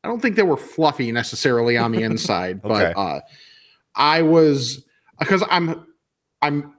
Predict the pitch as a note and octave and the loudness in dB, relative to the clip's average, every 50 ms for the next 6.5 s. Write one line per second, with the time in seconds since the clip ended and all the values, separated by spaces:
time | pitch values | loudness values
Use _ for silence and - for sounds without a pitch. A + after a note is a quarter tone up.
0 | _ _ - - C#3 - F#3 - - C4+ C4+ A3+ G#3 G3+ G3 G3 E3 C3+ C3+ C#3+ | _ _ -14 -10 -4 -4 -4 -2 0 -2 -2 0 0 0 0 2 2 2 2 0
1 | - C#3+ C#3 A#2+ - - B2 - F3 E3+ E3+ E3+ D#3+ D3 C#3 A#2 C#3+ D#3 D#3+ D#3+ | 0 -2 -4 -4 -2 -2 0 4 4 6 6 6 4 4 4 2 2 2 2 0
2 | C#3 B2 E3+ E3+ F3+ F#3 F3+ E3+ D#3+ D#3+ D#3 D3+ D3+ D3+ D3+ D3+ D3 D3 C#3+ D3 | 0 2 2 2 2 4 4 4 4 4 4 4 2 2 2 2 2 2 2 2
3 | - - - - D3 - - D3 - D3+ B2 - - C#3+ C3+ C3+ B2+ - D3 C3 | 0 -2 -6 -6 -4 -2 -2 -2 0 -2 -2 0 0 2 2 2 0 0 -2 -2
4 | B2 - D3 C#3 B2+ - - B2 B2+ B2 C#3+ D3 - E3 D3 - D#3 C#3 B2+ B2 | -2 -2 -4 -4 -4 -4 -4 -2 0 2 0 2 0 0 0 2 2 2 2 2
5 | A2 - - G2 - E2+ - - - - - - _ _ _ _ _ _ - - | 0 -2 -4 -4 -4 -6 -6 -4 -4 -4 -4 -8 _ _ _ _ _ _ -8 -4
6 | G2+ G2 C3+ C3 A#2+ A2+ - - - | -2 0 0 0 0 -2 -4 -6 -6